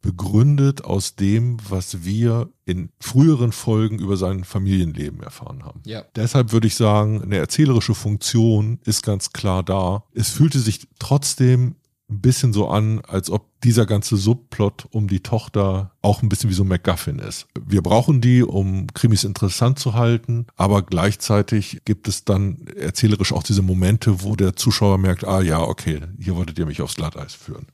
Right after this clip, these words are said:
Speaker 1: Manchmal hast du Erzählungen, da ist das so dicht gewirkt, da ist es egal, weil du schon die nächste Welle mitnimmst, weil du schon der nächsten Spur folgst. Und hier hat man ein bisschen den Eindruck, oh, das läuft ein bisschen ins Leere. Aber was ich gerade vorhin gesagt habe, ich glaube, psychologisch läuft es nicht ins Leere.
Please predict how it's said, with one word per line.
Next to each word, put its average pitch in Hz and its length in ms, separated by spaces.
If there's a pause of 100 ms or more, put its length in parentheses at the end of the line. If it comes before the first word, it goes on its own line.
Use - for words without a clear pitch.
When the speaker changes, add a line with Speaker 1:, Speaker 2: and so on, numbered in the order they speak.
(160)
Speaker 1:
Manchmal 117 360
hast 120 120
du 135 40
Erzählungen, 123 480
da 113 80
ist - 160
das 113 80
so 110 100
dicht 113 240
gewirkt, 117 420
da 120 40
ist 101 160
es 113 120
egal, 110 460
weil 107 140
du 104 100
schon 107 480
die 104 220
nächste 123 400
Welle 123 240
mitnimmst, 131 600
weil 101 120
du 101 120
schon 104 440
der 98 80
nächsten 120 320
Spur 131 320
folgst. - 540 (100)
Und 135 120
hier 160 260
hat 143 120
man 135 240
ein 120 480
bisschen 135 380
den 110 100
Eindruck, 104 480
oh, 107 300
das 98 160
läuft 101 180
ein 101 40
bisschen 95 200
ins - 160
Leere. 76 360 (180)
Aber 101 640
was 104 300
ich - 40
gerade 98 400
vorhin 107 360
gesagt 95 260
habe, 113 100
ich 92 60
glaube, 98 200
psychologisch 104 680
läuft 110 220
es 101 100
nicht - 160
ins - 160
Leere. - 300